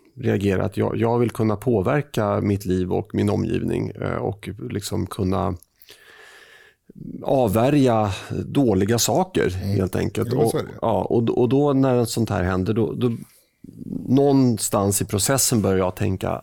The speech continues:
Speaker 1: hade det här kunnat undvikas?
Speaker 2: Mm.
Speaker 1: Det hade jag ju inte tänkt om jag hade sett en anonym siffra. Ja, ido-, idag dog trettiotvå personer. Jag har inte en aning. Var det trettiotvå personer som var multisjuka? Eller vad,
Speaker 2: Mm.
Speaker 1: vad är det? Vad,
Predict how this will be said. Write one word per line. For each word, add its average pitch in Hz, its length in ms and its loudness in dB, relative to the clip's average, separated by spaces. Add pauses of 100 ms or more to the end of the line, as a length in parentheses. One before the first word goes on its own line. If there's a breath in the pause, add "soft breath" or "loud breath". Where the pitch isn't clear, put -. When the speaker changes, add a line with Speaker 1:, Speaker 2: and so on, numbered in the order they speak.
Speaker 1:
hade 104 480 -2
det 101 80 -2
här 98 120 -2
kunnat 101 300 -4
undvikas? 131 720 0
Speaker 2:
Mm. 95 160 -8 (1400 loud breath)
Speaker 1:
Det 135 200 4
hade 147 220 2
jag 147 40 4
ju 143 60 6
inte 110 160 2
tänkt 98 400 0
om 98 220 2
jag 92 220 2
hade 95 240 0
sett - 380 -2
en 95 200 -2
anonym 98 760 2
siffra. - 600 -2 (920)
Ja, 113 200 0
ido-, 113 340 2
idag 117 380 2
dog 101 200 -2
trettiotvå 101 500 -2
personer. 117 360 0
Jag 98 60 4
har 113 40 2
inte 117 140 0
en - 60 -6
aning. 117 460 2
Var 104 120 0
det 101 80 0
trettiotvå 107 720 -4
personer 104 380 0
som 101 120 -4
var 101 80 2
multisjuka? 117 840 0
Eller 113 220 2
vad, 104 200 0
Speaker 2:
Mm. 113 120 0
Speaker 1:
vad 113 100 2
är 107 140 2
det? 107 100 2
Vad, 101 240 -2